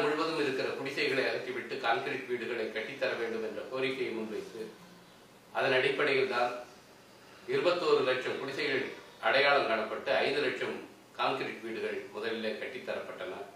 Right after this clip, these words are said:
அதில் அதிகம் பயனடைந்தது விழுப்புரம் மாவட்டம்தான். இன்னும் சொல்லப்போனால் மிகவும் பிற்படுத்தப்பட்ட சமூகத்தினர் தான்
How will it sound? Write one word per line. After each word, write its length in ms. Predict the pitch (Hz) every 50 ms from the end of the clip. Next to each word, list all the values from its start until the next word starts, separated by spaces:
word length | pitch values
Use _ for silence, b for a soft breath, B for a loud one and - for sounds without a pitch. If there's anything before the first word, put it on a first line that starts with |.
| - - - - - - - - - - - - - - - - - -
அதில் 200 | 104 104 101 104 -
அதிகம் 340 | - 160 156 165 151 - 131
பயனடைந்தது 540 | 127 127 127 - - 117 110 110 110 113 110 107
விழுப்புரம் 420 | 104 110 110 107 107 104 101 98 - - - - - - -
மாவட்டம்தான். 640 | - 98 98 95 95 95 92 92 90 - - - - - - - - - - - - - - - - - - - - - 120
இன்னும் 240 | 123 139 139 131 -
சொல்லப்போனால் 580 | 123 117 113 113 113 110 107 107 107 - - - - - - - - - - - - - - - - - - 110
மிகவும் 320 | 120 - 151 156 151 156 143
பிற்படுத்தப்பட்ட 640 | 143 135 - 135 135 131 127 127 - 120 113 113 113 107 -
சமூகத்தினர் 560 | - - 123 117 117 117 107 104 104 101 104
தான் 160 | 107 110 110